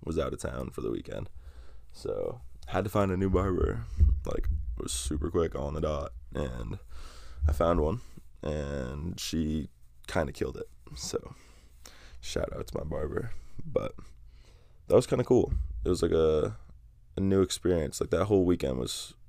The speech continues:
was pretty cool. And I even have off today from work, so I'm gonna go see my brother, who I haven't seen in, like, damn, probably, like, twelve years?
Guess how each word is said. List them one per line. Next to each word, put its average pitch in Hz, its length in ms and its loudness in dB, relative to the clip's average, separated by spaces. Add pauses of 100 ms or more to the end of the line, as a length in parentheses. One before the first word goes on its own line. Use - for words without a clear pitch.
(160)
was - 140 -4
pretty - 220 -2
cool. - 280 -6 (760)
And 87 80 4
I 90 60 10
even 95 120 6
have 82 120 8
off 78 260 6
today 80 320 4
from 76 200 -4
work, 69 340 -4 (120)
so - 200 -4
I'm - 160 -4 (840)
gonna 90 140 4
go 80 100 4
see - 160 -2
my 78 120 -2
brother, 64 440 -4 (100)
who - 140 -2
I 50 80 -2
haven't - 240 -6
seen 69 300 -4
in, 62 100 -4
like, 50 320 -8 (2000)
damn, - 360 -8
probably, 82 240 -4
like, 65 360 -6 (2500)
twelve 98 680 -2
years? 117 600 -4